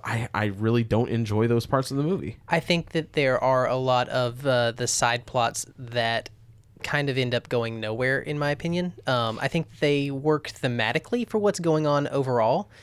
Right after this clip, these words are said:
Speaker 2: um, but that's difficult to say more about without going to spoilers. What I'll say is that, um, I'm disappointed with the way that Finn's contributions to the movie are handled. Um, I think that he could have been given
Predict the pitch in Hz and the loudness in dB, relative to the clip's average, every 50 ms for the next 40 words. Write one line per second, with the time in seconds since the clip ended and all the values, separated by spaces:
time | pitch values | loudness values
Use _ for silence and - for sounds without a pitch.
0 | - - - - - - - 139 131 123 117 113 110 113 131 131 120 - 135 127 | -20 -20 -20 -20 -10 -4 0 0 2 2 0 0 -2 0 0 0 2 2 0 0
1 | 123 - 139 139 131 - - 143 127 - 120 - - 139 123 117 117 120 123 123 | 0 -2 -2 -4 -4 -4 -4 -8 -8 -6 -4 -2 0 0 0 0 0 2 2 2
2 | 117 113 120 117 117 110 110 123 120 123 110 110 117 113 110 104 110 - - - | 2 2 2 2 0 0 -2 -2 -2 -2 -2 -2 -4 -4 -4 -6 -6 -6 -2 0
3 | 131 120 113 107 107 120 135 131 127 123 117 - - - 151 143 135 127 - 117 | 0 2 0 0 -2 0 0 2 2 2 2 0 0 2 2 4 2 2 0 -2
4 | 120 113 110 113 117 113 110 - - 127 127 120 113 110 107 104 104 104 - - | -2 -2 -2 0 0 0 0 -2 -4 -4 -4 -2 -2 -2 -4 -6 -8 -10 -12 -16
5 | - - - - - - - - 139 131 131 131 131 - - _ - - - - | -20 -20 -20 -20 -20 -14 -6 -2 -2 0 0 -2 -4 -6 -10 _ -20 -20 -20 -16
6 | - 160 143 - - 180 175 - 196 - - 185 175 170 - 170 160 156 - - | -10 -10 -8 -2 2 2 4 2 2 2 2 2 2 2 2 2 2 2 0 0
7 | 147 143 - - 147 131 131 135 131 131 120 127 - - - - - 143 135 127 | -2 -2 0 0 -2 0 2 2 2 2 0 -2 -4 -6 -6 -2 0 2 4 4
8 | 131 131 123 - - - - - - - - - - - - - - - - - | 2 2 0 -2 -4 -6 -8 -14 -16 -16 -16 -16 -16 -16 -16 -16 -16 -16 -18 -20
9 | - - - 151 139 123 - 127 131 127 - - 127 120 - - 127 127 123 113 | -16 -6 -2 0 0 0 0 0 0 0 0 0 -2 -2 -2 -4 -4 -4 -2 -2
10 | 123 113 - 113 - - - 117 110 110 113 110 110 110 113 - - - - - | -2 -2 -2 -4 -4 -2 -2 -2 -2 -2 -4 -6 -6 -6 -10 -12 -18 -20 -20 -20
11 | - - - - 120 113 110 107 107 - - 117 - - 131 123 - 120 - - | -20 -18 -10 -6 -4 -2 -2 -2 -4 -4 -6 -6 -4 -4 -6 -4 -4 -8 -8 -6
12 | 139 127 - - 147 127 120 117 - 131 123 120 127 120 110 120 120 120 | -8 -8 -6 -4 -4 -2 -2 -2 -4 -4 -4 -2 -4 -4 -4 -4 -6 -6